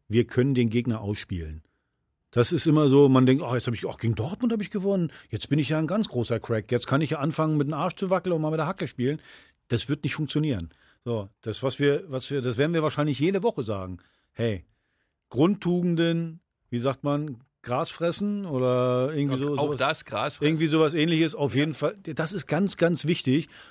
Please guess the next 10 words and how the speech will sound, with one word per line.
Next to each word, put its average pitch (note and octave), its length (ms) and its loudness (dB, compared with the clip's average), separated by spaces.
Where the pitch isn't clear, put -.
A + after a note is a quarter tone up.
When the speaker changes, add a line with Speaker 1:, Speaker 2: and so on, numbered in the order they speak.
Speaker 1:
Und D3 220 2
dem C#3 180 4
Gegner G3+ 680 2
das B2 140 -6
Spiel D3+ 340 0
so A#2+ 260 -6
unangenehm C3+ 720 4
wie A#2+ 80 2
möglich A2+ 400 0
machen. F2+ 300 -6